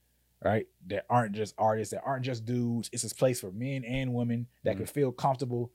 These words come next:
Speaker 1: like, around in that community. And he shows the community, and he shows, and part of that, like, he shows team. But Russ didn't really show team like that.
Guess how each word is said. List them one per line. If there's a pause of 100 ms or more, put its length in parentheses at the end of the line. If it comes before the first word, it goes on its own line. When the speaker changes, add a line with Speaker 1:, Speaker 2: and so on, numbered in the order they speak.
(260)
Speaker 1:
like,
around
in
that
community. (360)
And (720)
he
shows
the
community,
and
he
shows,
and
part
of
that,
like,
he
shows
team. (760)
But (140)
Russ
didn't
really
show
team
like
that.